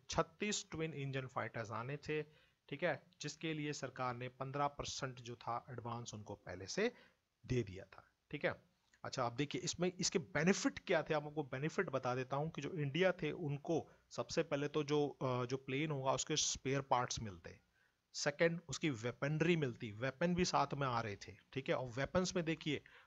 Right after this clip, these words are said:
Meteor मिसाइल्स, Mica मिसाइल्स, ये one of the best missiles है पूरे वर्ल्ड में, ठीक है। उसके बाद देखिए तीस परसेंट जो सेवन पॉइंट एट बिलियन यूरोज जो था,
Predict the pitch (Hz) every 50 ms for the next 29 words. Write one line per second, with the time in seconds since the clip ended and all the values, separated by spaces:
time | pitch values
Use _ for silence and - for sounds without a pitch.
0 | _ - 120 131 139 135 - 165 160 165 165 170 160 151 143 - - 143 135 131
1 | 123 113 - - - - 123 117 123 139 156 - - 165 156 151 139 - - 127
2 | 117 123 120 - - 139 151 147 131 131 127 135 143 147 139 131 151 156 135 -
3 | - 123 139 151 - - - 139 143 - - 117 120 131 123 - - 120 - -
4 | 127 123 127 120 104 107 110 123 135 135 123 123 110 - - - - - - _
5 | _ - 143 143 160 156 - - - 143 - - - 165 160 160 147 139 143 -
6 | - 135 92 - _ _ _ _ _ _ _ _ _ - 185 190 214 233 214 -
7 | - - - 160 - - - - 175 170 156 147 160 156 - - 143 131 143 156
8 | 160 160 - 160 160 156 151 156 156 156 151 131 131 131 135 147 147 139 123 113
9 | 120 127 127 139 151 165 160 135 131 117 - - 101 110 120 120 -